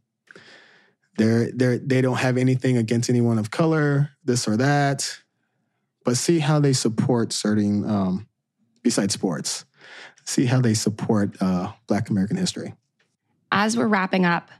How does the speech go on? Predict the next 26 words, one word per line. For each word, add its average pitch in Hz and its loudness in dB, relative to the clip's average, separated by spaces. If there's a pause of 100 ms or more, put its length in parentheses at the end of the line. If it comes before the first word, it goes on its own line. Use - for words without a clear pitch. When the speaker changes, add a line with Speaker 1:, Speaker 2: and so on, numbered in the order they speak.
(220)
Speaker 2:
this 180 0
kickoff 190 -2
to 185 -2
Black 165 -2
History 160 -2
Month 151 2
episode, - -4 (760)
I'm 185 4
gonna 175 4
ask 180 0
you 190 2
two - 0
questions. - -8 (240)
One 165 2
is 165 0
gonna 165 2
Speaker 1:
Okay. 156 0
Speaker 2:
be 131 0 (320)
broader 190 2
in 180 2
scope, 170 0
and 156 2
then 156 4
one 156 2
is 165 0
gonna 147 2